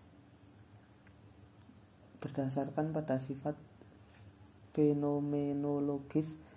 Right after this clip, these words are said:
yang mengutamakan penghayatan. Metode kualita-, kualitatif ini berusaha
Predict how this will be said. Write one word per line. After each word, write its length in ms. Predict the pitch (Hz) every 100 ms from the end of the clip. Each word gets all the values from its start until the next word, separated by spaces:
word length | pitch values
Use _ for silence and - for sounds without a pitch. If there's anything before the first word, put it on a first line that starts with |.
| - -
yang 160 | 131
mengutamakan 960 | 135 135 135 135 135 135 135 151 160 156
penghayatan. 720 | 147 135 131 131 131 131 127 127 - - - - -
Metode 720 | 143 139 143 139 151 147 156 156
kualita-, 560 | 156 147 143 147 143 143 - -
kualitatif 720 | - 143 139 139 135 139 139 135 - - - - - -
ini 240 | 147 151
berusaha 720 | 165 - 139 135 131 135 147